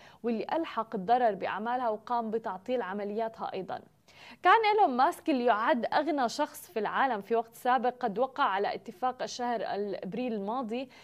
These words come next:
لشراء تويتر مقابل صفقة بتبلغ قيمتها أربعة وأربعين مليار دولار، قبل طبعًا ما يعلن انسحابه من الاتفاق منهما.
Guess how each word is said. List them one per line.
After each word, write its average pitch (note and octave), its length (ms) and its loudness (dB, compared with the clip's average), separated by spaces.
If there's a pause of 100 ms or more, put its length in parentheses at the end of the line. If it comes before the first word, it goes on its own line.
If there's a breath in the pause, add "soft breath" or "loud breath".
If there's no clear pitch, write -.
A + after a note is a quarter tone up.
(120)
لشراء D#4+ 560 2
تويتر C#4 480 -2
مقابل A#3 580 -2
صفقة C#4 460 -6
بتبلغ B3 400 -2
قيمتها A#3+ 560 -6
أربعة A3+ 200 0
وأربعين G#3 480 -4
مليار G#3 540 -2
دولار، F#3 420 -2 (600 loud breath)
قبل F4 300 4
طبعًا C#4 280 -4
ما A3+ 180 -4
يعلن B3 320 -4
انسحابه A#3 640 -2
من B3+ 180 -4
الاتفاق A#3+ 680 -4
منهما. A#3 540 -4